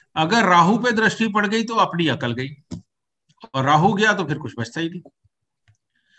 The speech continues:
और केतु पे दृष्टि पड़ गई तो अकल तो बहुत होगी, कामकाज भी होगा, लाभ भी हो जाएगा, लेकिन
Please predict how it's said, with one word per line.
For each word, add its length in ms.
और 220
केतु 380
पे 140
दृष्टि 340
पड़ 180
गई 180
तो 120
अकल 260
तो 120
बहुत 260
होगी, 220
कामकाज 680
भी 140
होगा, 340
लाभ 240
भी 140
हो 140
जाएगा, 340
लेकिन 440